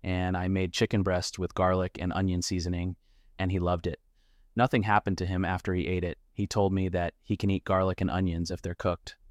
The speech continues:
But for some reason, when he's around his wife, both of those ingredients are not to be used. They visited before Christmas,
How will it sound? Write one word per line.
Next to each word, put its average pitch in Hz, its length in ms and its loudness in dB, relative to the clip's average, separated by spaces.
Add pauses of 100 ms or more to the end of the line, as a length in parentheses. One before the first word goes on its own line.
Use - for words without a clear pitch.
(500)
But 95 240 2
for - 140 -4
some 107 260 4
reason, 95 400 0
when 95 140 0
he's 98 160 0
around 92 240 0
his 90 100 -4
wife, 92 380 2 (640)
both 123 260 6
of 104 60 0
those 98 180 4
ingredients 95 500 0
are 90 80 0
not 92 200 2
to 90 80 -6
be 90 80 0
used. 87 420 0 (1700)
They 113 120 4
visited 135 420 6
before 101 320 2
Christmas, - 640 -2